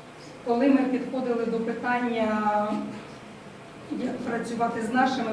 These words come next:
проєктами, а ще більше, як ці проєкти, під ці проєкти залучати кор-, ну,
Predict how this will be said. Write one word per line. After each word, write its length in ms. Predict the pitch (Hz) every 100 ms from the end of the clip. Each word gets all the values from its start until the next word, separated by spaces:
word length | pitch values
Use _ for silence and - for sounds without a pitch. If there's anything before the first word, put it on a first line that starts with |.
| 220
проєктами, 480 | 226 214 214 - - - 214
а 40 |
ще 180 | 214 269
більше, 380 | 254 233 - 240 220
як 340 | 247 247 247 - - -
ці 140 | 247
проєкти, 840 | - 233 233 240 240 240 233 226 247 226 - - -
під 180 | 233 -
ці 80 | 262
проєкти 440 | 240 240 240 226 214
залучати 540 | 226 220 262 285 262 -
кор-, 180 | 240 226 240
ну, 300 | 262 240